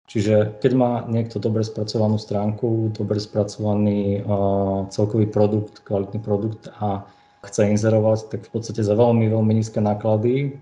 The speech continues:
dokáže, eh, vlastne osloviť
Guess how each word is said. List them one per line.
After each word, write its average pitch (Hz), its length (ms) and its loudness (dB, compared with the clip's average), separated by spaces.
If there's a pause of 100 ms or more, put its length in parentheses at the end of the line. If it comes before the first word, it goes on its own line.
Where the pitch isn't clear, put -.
dokáže, 107 920 0
eh, 98 680 -2 (920)
vlastne 104 320 -2
osloviť 107 360 2